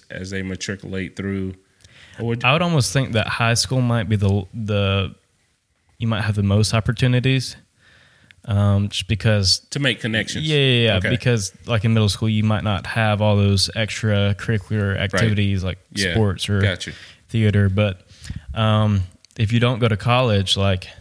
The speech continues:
Speaker 2: your
Speaker 1: True.
Speaker 2: opportunities immediately,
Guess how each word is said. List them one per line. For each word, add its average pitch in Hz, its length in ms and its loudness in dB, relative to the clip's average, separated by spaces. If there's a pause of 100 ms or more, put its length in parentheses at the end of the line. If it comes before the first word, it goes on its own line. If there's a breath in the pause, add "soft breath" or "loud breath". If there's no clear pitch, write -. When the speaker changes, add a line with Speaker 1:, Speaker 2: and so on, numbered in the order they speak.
(640 loud breath)
Speaker 2:
your 107 440 2
Speaker 1:
True. 107 280 2
Speaker 2:
opportunities 104 760 2
immediately, 98 760 2